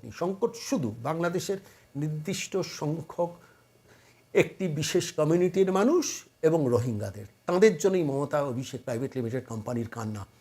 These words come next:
সতর্ক থাকুন, এসআইআরকে সমর্থন করুন। আর আবারও বলছি, কোনো হিন্দুর কোনো সংকট সমস্যা নেই, কোনো ভারতীয় মুসলিমের সমস্যা নেই।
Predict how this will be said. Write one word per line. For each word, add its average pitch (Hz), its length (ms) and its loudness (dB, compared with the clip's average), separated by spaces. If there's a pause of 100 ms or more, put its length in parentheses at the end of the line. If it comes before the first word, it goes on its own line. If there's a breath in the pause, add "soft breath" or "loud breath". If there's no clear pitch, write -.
(220 soft breath)
সতর্ক 180 400 6
থাকুন, 196 300 4
এসআইআরকে 175 460 4
সমর্থন 170 440 -2
করুন। 160 300 -2 (280 soft breath)
আর 131 60 2
আবারও 202 300 12
বলছি, 220 380 6 (320 soft breath)
কোনো 247 260 10
হিন্দুর 226 460 8
কোনো 190 300 4
সংকট 170 460 -2
সমস্যা 151 420 -4
নেই, 139 240 -4
কোনো 220 260 8
ভারতীয় 170 380 6
মুসলিমের 135 440 -4
সমস্যা 117 400 -12
নেই। 104 140 -10